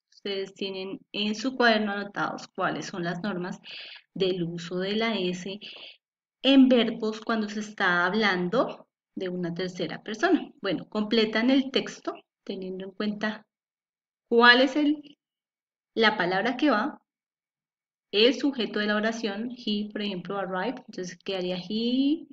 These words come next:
arrived o arrives. Si pusieron cuidado, ya saben cuál es. Y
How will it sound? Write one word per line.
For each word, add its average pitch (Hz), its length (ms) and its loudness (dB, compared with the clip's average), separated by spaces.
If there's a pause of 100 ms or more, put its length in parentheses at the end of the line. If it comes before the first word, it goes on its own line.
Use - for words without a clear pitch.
(460)
arrived 190 800 0
o 196 240 0
arrives. - 640 -2 (920)
Si - 140 -10
pusieron 190 440 -6
cuidado, 202 460 -2
ya 175 140 -8
saben 175 260 -8
cuál 175 220 -16
es. - 120 -20 (760)
Y 294 440 4